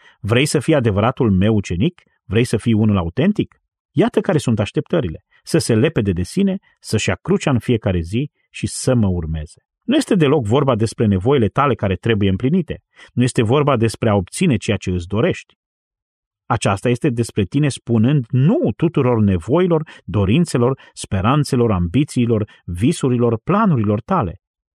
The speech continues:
Aceasta este despre tine acceptându-le pe ale lui. Nu este vorba despre împlinire, este despre sacrificiu.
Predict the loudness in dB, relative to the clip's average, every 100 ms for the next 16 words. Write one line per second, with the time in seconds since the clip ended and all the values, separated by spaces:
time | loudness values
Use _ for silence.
0 | _ _ _ _ _ -6 -2 0 0 0
1 | 0 -2 0 -2 0 -2 -2 -4 -4 -2
2 | 0 2 2 0 0 0 2 2 0 -4
3 | -10 _ _ -2 0 0 0 2 2 2
4 | 0 0 -2 0 0 0 2 2 0 -2
5 | -2 -2 -4 -6 -6 -6 -8 -6 -8 -8